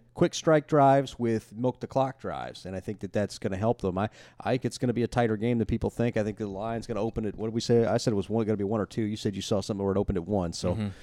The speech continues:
Speaker 1: that, uh, that, that, that bodes well.
Speaker 2: What I find interesting about both these teams also is they're, they're not teams that make a ton of, a ton of mistakes, really. Uh, Patrick Mahomes doesn't throw a lot of interceptions.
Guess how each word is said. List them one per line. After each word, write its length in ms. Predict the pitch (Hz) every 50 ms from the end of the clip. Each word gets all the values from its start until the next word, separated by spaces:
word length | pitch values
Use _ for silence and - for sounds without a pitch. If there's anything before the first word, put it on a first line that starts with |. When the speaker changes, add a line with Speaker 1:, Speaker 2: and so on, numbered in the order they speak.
| - - - - -
Speaker 1:
that, 240 | - 98 101 - - 123
uh, 180 | 113 107 104
that, 180 | 82 107 107 -
that, 220 | 113 110 - - -
that 200 | 107 110 - -
bodes 240 | 117 113 113 98
well. 320 | 98 104 104 90 85 - - - - - - - - - - - - - - - - -
Speaker 2:
What 160 | - 135 151 165
I 100 | 170 175
find 300 | - 190 185 190 180 170
interesting 340 | 160 147 143 - - 143
about 220 | 131 123 123 117 110
both 220 | 120 120 117 -
these 160 | - 110 101
teams 360 | - - 120 113 107 104 101 -
also 520 | 107 110 113 - - - 107 101 98 98
is 180 | 101 101 95 -
they're, 160 | 107 - 110
they're 220 | 113 110 113 107 101 107 - - _ _
not 340 | 123 120 131 143 143 - -
teams 320 | - - 147 127 123 117
that 120 | 127 - -
make 360 | 113 117 117 113 - - - - - - - - - - - - - - -
a 80 | 117 117 - -
ton 560 | - - - - - - - 147 160 180 175
of, 60 | 151 - - _ _ _ _ - _ _ _ _ -
a 60 | - 139
ton 260 | - - - 170 175
of 60 | 175
mistakes, 920 | 143 117 - - - - - 147 143 113 87 - - - - - - -
really. 480 | 107 107 101 95 90 85 80 82 85 -
Uh, 300 | - 107 104 101 101 92
Patrick 340 | 107 123 143 147 - 135
Mahomes 260 | 131 120 131 131 117 -
doesn't 240 | 123 110 113 110
throw 180 | - - 113 104
a 20 |
lot 220 | 95 101 98 98 95
of 40 | 92
interceptions. 720 | 95 92 90 - - 117 113 - - - 104 101 95